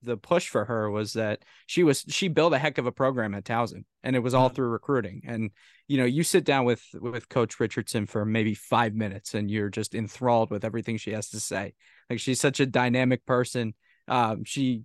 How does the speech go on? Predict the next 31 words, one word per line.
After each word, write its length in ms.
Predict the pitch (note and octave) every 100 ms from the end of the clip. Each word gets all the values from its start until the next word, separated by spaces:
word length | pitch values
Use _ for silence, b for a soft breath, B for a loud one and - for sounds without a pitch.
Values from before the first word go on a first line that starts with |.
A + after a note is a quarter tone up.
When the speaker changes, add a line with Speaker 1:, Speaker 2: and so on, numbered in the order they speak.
| -
Speaker 1:
can 160 | - B2+
build 240 | C#3+ C#3
a 40 | B2+
heck 180 | C3+ B2+
of 60 |
a 40 | B2
relationship. 720 | A#2+ A#2+ B2 C#3 A#2+ C3 A#2+
I 80 | A#2
mean, 120 | A2+
we've 180 | C3 B2
had 180 | B2+ B2
our 160 | B2
run-ins 400 | B2 A#2+ B2 A#2+
this 220 | B2+ -
year, 260 | B2 A#2 A2+ _ _ _
uh, 200 | A#2 A#2+
like 200 | A2+ B2
you 120 | C3 A#2+
mentioned. 420 | B2 A#2+ A#2 G#2+
So 380 | - A#2 A2 - _ _ _ -
she's 260 | - F#3+
just, 180 | F3+ D#3
she's 220 | - D#3+
a 60 | D3+
great 260 | D#3 D#3+
person. 460 | - C3+ C3+ B2+ A#2
And, 160 | A2+ -
and 120 | A#2+
you 140 | C#3
can 180 | - A2+
tell 520 | - A#2 A2+ G#2+ A2